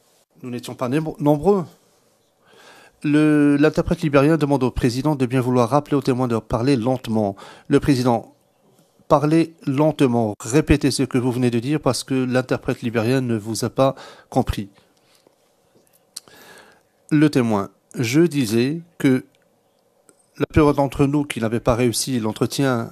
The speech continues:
avec le bureau des Nations Unies au camp des réfugiés étaient basés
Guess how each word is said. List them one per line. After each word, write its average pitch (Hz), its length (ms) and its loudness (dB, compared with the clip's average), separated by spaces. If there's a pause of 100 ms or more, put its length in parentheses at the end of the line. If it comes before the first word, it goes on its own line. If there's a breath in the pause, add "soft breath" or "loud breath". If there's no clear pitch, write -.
(120)
avec 113 240 -10
le 113 80 -6
bureau 117 260 -2
des 101 840 -6
Nations 113 280 -4
Unies 143 320 -2
au 110 80 0
camp 117 180 -6
des 113 80 -4
réfugiés 120 600 -2 (500 loud breath)
étaient 151 400 2
basés 147 560 2